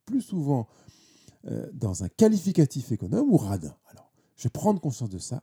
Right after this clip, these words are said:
et aller mettre une petite ligne verticale sur ma ligne horizontale, comme pour un curseur qui va déterminer la proportion la plus importante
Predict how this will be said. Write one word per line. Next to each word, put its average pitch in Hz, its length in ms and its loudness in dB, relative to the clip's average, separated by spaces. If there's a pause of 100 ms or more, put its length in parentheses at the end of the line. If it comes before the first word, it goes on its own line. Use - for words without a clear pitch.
et 156 120 6
aller 131 200 4
mettre 117 480 -2 (800)
une 151 120 2
petite 226 440 -4
ligne 170 280 0
verticale 135 600 -2
sur - 120 -14
ma 82 120 -10
ligne 160 160 -2
horizontale, 123 520 -2 (360)
comme 214 240 2
pour 120 180 -4
un 110 80 -2
curseur - 760 -2
qui - 140 -10
va 123 140 2
déterminer 175 720 0
la 151 140 0
proportion - 1200 -2
la 165 120 0
plus 123 260 -4
importante 143 580 -4